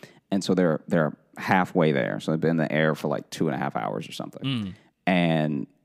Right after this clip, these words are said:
Speaker 1: at one point, I don't know if they're trying to, like, gain altitude. I don't know why, but, um, the plane sort of tilts, you know, upward. And
Speaker 2: Okay.
Speaker 1: as the plane is slightly tilting upward, um, <laughs>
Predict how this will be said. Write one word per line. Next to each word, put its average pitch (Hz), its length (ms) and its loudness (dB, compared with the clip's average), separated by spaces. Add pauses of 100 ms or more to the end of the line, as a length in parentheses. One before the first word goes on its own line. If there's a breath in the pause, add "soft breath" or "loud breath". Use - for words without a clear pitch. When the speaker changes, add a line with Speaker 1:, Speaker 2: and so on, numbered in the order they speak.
(200)
Speaker 1:
at 82 160 0
one 107 220 4
point, 82 560 2
I 113 80 0
don't 135 140 4
know 123 100 4
if 98 80 -8
they're 98 100 4
trying 92 440 0
to, 90 60 2
like, 78 360 -4
gain 90 420 -2
altitude. 87 680 0
I 92 60 -2
don't 95 160 2
know 92 120 2
why, 85 440 0
but, 90 500 -2
um, 80 540 -2 (500 soft breath)
the 101 120 -2
plane 95 840 0
sort 95 260 0
of - 200 -6
tilts, - 680 -2 (200)
you 104 100 0
know, 67 380 -4
upward. - 460 -2 (360)
And 85 400 -2
Speaker 2:
Okay. 85 260 -8
Speaker 1:
as 101 260 0
the 95 100 -4
plane 98 400 0
is 85 100 -2
slightly 90 500 0
tilting 82 640 -2
upward, 113 540 -2 (420 loud breath)
um, 85 540 0 (480 loud breath)
<laughs> - 40 -20